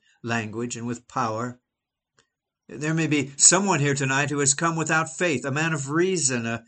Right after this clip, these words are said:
a freethinker. With him I have no argument at all. <clears throat> I profess not to stand here as a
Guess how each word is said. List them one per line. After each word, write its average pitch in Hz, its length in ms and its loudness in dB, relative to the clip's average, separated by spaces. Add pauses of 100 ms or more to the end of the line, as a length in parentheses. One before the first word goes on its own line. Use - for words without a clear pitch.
(200)
a 156 40 -8
freethinker. 117 760 -4 (1000)
With 113 160 -8
him 131 140 -4
I 117 120 0
have 117 200 -2
no 113 160 -2
argument 120 440 -2
at 120 100 -4
all. 98 320 -6 (320)
<clears throat> 185 420 -6
I 127 120 2
profess 120 480 -4
not 117 180 -6
to 110 80 -6
stand 110 420 -2
here 113 180 -6
as 107 160 -6
a 104 160 -10